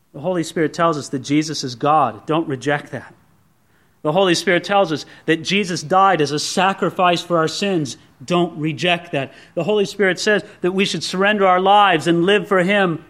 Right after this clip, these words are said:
Don't reject that, because when you reject it, it's like a callus builds up over your heart, and your heart becomes more and more hard.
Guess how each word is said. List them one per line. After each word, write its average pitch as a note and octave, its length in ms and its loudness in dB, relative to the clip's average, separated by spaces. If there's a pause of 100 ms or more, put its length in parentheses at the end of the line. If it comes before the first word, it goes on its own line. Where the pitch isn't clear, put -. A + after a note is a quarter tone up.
(140)
Don't G#3 360 2
reject G3 520 0
that, D#3 240 0 (220)
because G3+ 280 -2
when G3 140 2
you F#3 120 2
reject F3 480 2
it, F3 140 -6 (160)
it's F3 140 -10
like G#3 180 0
a F3 60 -4
callus A3+ 640 2
builds G#3 340 2
up G3 160 0
over G#3 220 2
your F3 160 2
heart, G#3+ 360 2 (180)
and F3+ 120 0
your F#3 80 4
heart G#3+ 220 4
becomes F#3+ 340 0
more G#3+ 400 4
and G3 240 0
more A3 240 4
hard. A3+ 400 4